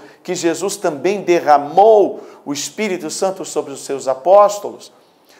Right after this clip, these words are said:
como está ali no início do livro dos Atos, no capítulo primeiro e também no capítulo segundo.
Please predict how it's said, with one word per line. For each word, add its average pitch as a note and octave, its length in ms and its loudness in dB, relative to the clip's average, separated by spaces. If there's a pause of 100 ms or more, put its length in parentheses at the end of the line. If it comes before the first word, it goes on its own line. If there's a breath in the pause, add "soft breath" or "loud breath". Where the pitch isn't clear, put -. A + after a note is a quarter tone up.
como C#3+ 220 0
está C#3 280 2
ali C3+ 300 -2 (260 loud breath)
no C3 140 -6
início C3 380 -4
do A#2+ 100 -6
livro A2+ 260 -6
dos G#2+ 240 -6
Atos, D#3 440 4
no A#2 100 -12
capítulo A2+ 420 -6
primeiro D3 460 0
e B2 60 -8
também A#2 320 -6
no A2 100 -12
capítulo G#2 460 -8
segundo. D#3 680 -4